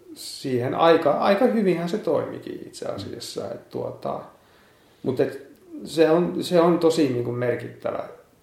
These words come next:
merkittävässä niin kun roolissa. Et, tuota, ää,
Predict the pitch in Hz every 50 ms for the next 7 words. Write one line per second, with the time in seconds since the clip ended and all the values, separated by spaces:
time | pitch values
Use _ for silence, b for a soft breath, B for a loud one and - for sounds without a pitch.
0 | _ 226 147 135 123 120 - 123 - - - - - - - - - - - -
1 | - - 62 60 60 - - - - - - - - - - - _ _ _ _
2 | _ _ _ _ _ _ _ _ _ - - - - - - - - - 131 -
3 | - - - - - - - - - - - - _ _ _ _ _ _ _ _
4 | b b b b b b b b b b b b _ _ _ _ - - _ -
5 | - - 65 64 - - - - - -